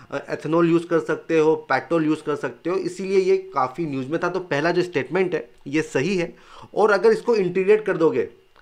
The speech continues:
hybrid इल-, e, electric vehicles के साथ तो फिर ये electric and पेट्रोल modes पे भी चल सकती हैं, ठीक है। तो ये second statement है, दोनों statement सही हैं, ठीक है। पूछा क्या गया? incorrect, तो none, ठीक है, D for Delhi, none is the correct answer, ठीक है।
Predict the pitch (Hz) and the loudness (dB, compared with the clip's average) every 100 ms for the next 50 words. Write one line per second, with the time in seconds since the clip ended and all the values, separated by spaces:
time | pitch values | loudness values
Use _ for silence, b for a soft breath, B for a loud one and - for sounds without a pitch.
0 | b b - 143 151 190 202 - - 160 | b b -2 0 4 4 2 -4 0 2
1 | 160 156 156 - 160 143 - 156 - 180 | 2 0 -2 0 -2 -2 0 -2 0 -2
2 | 175 175 175 196 185 220 233 185 190 233 | 0 -2 -2 -4 -2 -2 -2 0 4 4
3 | 233 B B B - 151 151 - 208 208 | 2 B B B -2 0 0 4 2 4
4 | 190 180 - 147 - 180 175 143 143 - | -2 -2 0 0 4 4 4 4 0 0
5 | 160 185 185 151 156 151 117 - 151 127 | -2 -2 0 0 0 0 -8 -6 -4 -4
6 | 117 - 165 170 240 240 190 196 196 156 | -6 -8 -8 -4 -4 -4 -2 -2 0 -2
7 | 190 180 190 180 190 190 190 165 190 196 | -2 -4 -2 -2 -2 -2 0 0 0 0
8 | 208 175 220 214 185 185 170 117 - _ | -2 -2 -4 -2 -2 0 -2 -4 -12 _
9 | - 175 226 226 156 156 190 208 190 220 | -16 -4 -4 -2 -6 -2 0 0 0 -2
10 | 220 208 202 160 120 - b b b b | 0 -2 0 -2 -2 -6 b b b b
11 | 214 180 156 160 117 - - 180 240 196 | 4 6 6 4 2 -6 -2 2 4 2
12 | 127 190 190 196 160 143 139 123 139 147 | 0 -4 0 0 6 6 6 -2 0 0
13 | 135 139 123 190 151 151 139 113 95 98 | 0 -4 -4 -2 0 0 0 -6 -6 -12
14 | - 160 240 269 | -10 -4 -4 -4